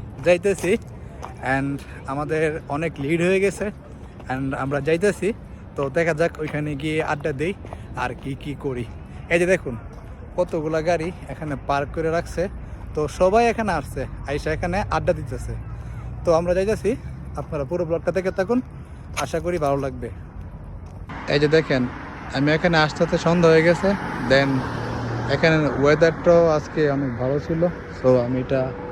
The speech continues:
আপনাদেরকে দেখাতে পারলাম না।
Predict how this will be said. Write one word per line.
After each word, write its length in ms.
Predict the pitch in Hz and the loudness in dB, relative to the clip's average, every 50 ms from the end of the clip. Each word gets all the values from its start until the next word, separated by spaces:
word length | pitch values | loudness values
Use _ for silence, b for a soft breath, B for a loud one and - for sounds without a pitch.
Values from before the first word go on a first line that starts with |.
| - - - - - - - - - | -8 -10 -10 -10 -10 -10 -10 -8 -4
আপনাদেরকে 640 | - 117 - - 139 123 127 120 117 - 135 127 - - - - - - - - - 587 508 - 170 | -4 -4 -2 -2 -2 0 0 0 4 4 4 4 4 0 -6 -8 -12 -12 -12 -8 -4 -2 0 4 4
দেখাতে 320 | 170 165 - 170 - 170 156 | 4 6 6 4 4 6 6
পারলাম 360 | - 165 160 160 170 170 175 | 8 8 8 8 6 6 8
না। 140 | 180 220 | 8 6